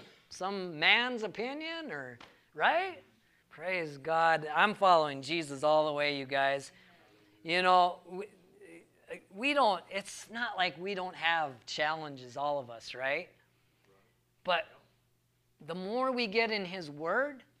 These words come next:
the more we get to know him. The more we get to know our master, our Savior. And the more we walk with him,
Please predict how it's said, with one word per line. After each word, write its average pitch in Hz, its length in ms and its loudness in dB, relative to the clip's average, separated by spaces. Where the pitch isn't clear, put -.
the 180 120 -2
more 240 300 0
we 226 200 -2
get 240 240 -4
to 226 80 -12
know 226 240 -4
him. 320 440 -6
The 226 80 -8
more 320 200 0
we 330 100 -4
get 285 200 -2
to 254 80 -8
know 262 180 0
our 240 100 4
master, 220 720 -2
our 180 100 2
Savior. 220 800 -4
And 254 180 4
the 240 60 2
more 294 280 2
we 277 140 0
walk 285 380 4
with 208 160 -6
him, 247 480 -4